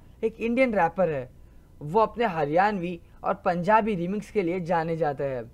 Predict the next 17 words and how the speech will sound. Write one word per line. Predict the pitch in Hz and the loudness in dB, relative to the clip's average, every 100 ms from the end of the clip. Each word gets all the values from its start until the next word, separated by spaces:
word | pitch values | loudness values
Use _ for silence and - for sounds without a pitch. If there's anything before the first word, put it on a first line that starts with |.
| - - - - | -20 -20 -20 -16
बादशाह | 139 156 156 - 226 | -2 0 0 -2 -2
ने | 214 | -2
अपने | 180 190 | -4 -6
करियर | 185 156 165 202 | -4 -2 0 -2
की | 208 | -4
शुरुआत | - 156 190 185 180 - - - - | -6 -2 2 2 2 -8 -20 -12 -2
साल | 202 214 | 0 2
दो | 202 | 0
हज़ार | 202 220 214 | 2 0 0
छह | - 208 208 | 0 2 2
में | 180 190 - - - | 0 -10 -14 -20 -8
यो | 165 220 | 2 4
यो | 220 220 | 4 2
हनी | 196 208 | 0 -4
सिंह | 202 190 | -8 -6
के | 190 | -2
साथ | 180 | 0